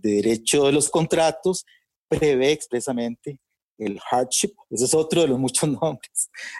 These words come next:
que tiene esta figura, o, o la excesiva onerosidad sobreviniente en, en unas normas primorosamente redactadas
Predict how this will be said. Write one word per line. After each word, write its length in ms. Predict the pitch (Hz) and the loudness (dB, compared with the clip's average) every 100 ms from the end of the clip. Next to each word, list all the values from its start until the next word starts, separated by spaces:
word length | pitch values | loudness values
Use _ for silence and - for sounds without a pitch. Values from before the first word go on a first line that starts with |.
| - | -4
que 120 | 113 | -2
tiene 200 | - 127 | 0 0
esta 140 | 131 | 0
figura, 480 | 151 156 143 160 170 - | 2 4 4 4 0 -2
o, 400 | 123 131 147 - | 0 2 0 -2
o 160 | 123 113 | -2 0
la 80 | |
excesiva 380 | 107 - 110 113 | 0 -2 0 2
onerosidad 460 | 123 117 101 107 101 | 2 2 0 0 0
sobreviniente 760 | 123 107 104 101 110 110 - - - - - | 0 2 2 2 2 2 -2 -10 -14 -20 -2
en, 220 | 110 113 | 0 2
en 160 | 113 107 | 2 2
unas 200 | 127 135 | 4 4
normas 560 | 123 127 135 135 - - - | 4 4 2 2 -2 -10 -10
primorosamente 760 | - 135 107 107 113 123 113 120 | -2 2 4 4 4 4 2 2
redactadas 640 | 110 104 101 117 120 127 | 2 2 2 2 2 0